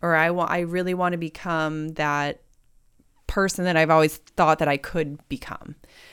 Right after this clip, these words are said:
And we have that vision, but we just put so many things in front of it in order for us to feel like we've accomplished it and we're worthy of it and all of those things.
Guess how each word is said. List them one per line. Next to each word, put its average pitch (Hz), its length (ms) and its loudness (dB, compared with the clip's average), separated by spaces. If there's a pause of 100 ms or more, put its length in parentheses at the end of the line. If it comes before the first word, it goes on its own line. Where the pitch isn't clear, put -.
(100)
And 165 680 0 (920)
we 180 120 -4
have 196 260 2
that 254 200 2
vision, 165 560 -4
but 160 260 0 (240)
we 180 160 -4
just 170 200 -4 (300)
put - 480 0
so 160 400 -4
many 165 320 -2
things 165 480 -2
in 143 140 -4
front 156 440 -4
of 208 100 -4
it 247 280 0 (1400)
in 185 140 0
order 185 340 2
for 180 180 -2
us 165 140 2
to - 140 -8
feel 160 240 -4
like 156 180 -2
we've 147 480 -2
accomplished 135 560 -6
it 135 140 -4
and 139 120 -2
we're 139 240 -4
worthy 147 600 -2
of 131 180 -4
it 123 260 -8
and 127 280 -8
all 143 200 -2
of 131 120 -6
those 120 260 -6
things. - 400 -12